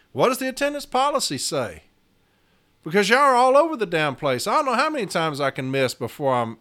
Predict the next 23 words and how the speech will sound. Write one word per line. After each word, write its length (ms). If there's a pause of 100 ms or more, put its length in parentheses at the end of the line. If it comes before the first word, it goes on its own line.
(140)
I'm 140
fired. 480 (1800)
Make 240
sure 220
we're 140
checking 460
those 220
occurrences 680
on 160
the 80
letter 280
of 100
warning, 340
seven 400
day, 140
fourteen 480
day, 160
and 80
see 180
where 160
management 540
is 120
at, 280